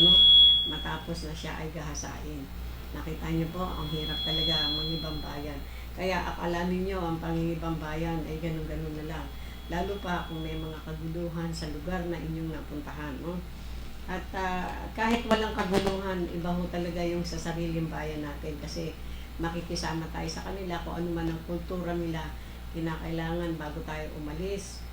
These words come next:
pumunta sa isang bayan, magbasa-basa ho tayo kung ano ang mga kultura nila. Sapagkat meron pong mga bansa na ang kahulugan, ito, kumbaga, eh, ang kahulugan ng tawa sa kanila ay galit pala yun, no? Eh, sa atin, eh, ika nga po, kailangan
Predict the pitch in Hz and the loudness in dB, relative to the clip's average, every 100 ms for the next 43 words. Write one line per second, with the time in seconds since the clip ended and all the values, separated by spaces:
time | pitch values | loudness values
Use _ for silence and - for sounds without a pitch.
0 | - - 165 165 175 160 175 170 160 151 | -10 -6 -4 -4 -4 -6 -6 -6 -6 -6
1 | 160 175 180 165 165 - - - 180 180 | -4 -2 -2 -2 -4 -8 -10 -6 -2 -2
2 | 180 196 175 180 180 175 170 160 165 170 | -2 -4 -4 -4 -4 -4 -2 -2 -2 -2
3 | 160 151 160 160 156 156 - 156 - 160 | -4 -4 -2 -2 -4 -6 -6 -6 -6 -6
4 | 156 156 151 143 - 233 226 220 - - | -4 -6 -6 -6 -6 -6 -4 -4 -4 -8
5 | - - - 185 196 196 185 185 180 175 | -8 -8 -6 -2 -2 -2 -2 0 2 2
6 | 165 165 165 170 170 160 160 160 - 165 | 4 4 4 4 0 0 -2 -4 -4 -2
7 | 165 165 165 190 170 170 165 - - - | 0 0 0 6 8 8 4 -4 -8 -8
8 | - - - - 165 - 175 180 175 170 | -8 -8 -8 -6 -6 -2 0 2 4 4
9 | 170 175 165 170 170 170 170 170 175 175 | 2 -2 -2 -4 -4 -2 0 2 4 4
10 | 165 156 156 156 165 156 160 165 160 160 | 2 -2 -2 -2 -4 -2 -2 0 -2 -4
11 | 156 151 151 156 - 147 143 160 156 127 | -4 -4 -4 -6 -4 -4 -4 -4 -4 -4
12 | 151 185 180 - - - - - - 170 | -4 -4 -4 -6 -6 -6 -4 -4 -2 -2
13 | 165 175 175 160 165 165 175 170 170 165 | -2 0 0 0 -2 -2 -2 -2 0 -2
14 | 165 170 - 170 175 170 | -2 -6 -4 -2 0 0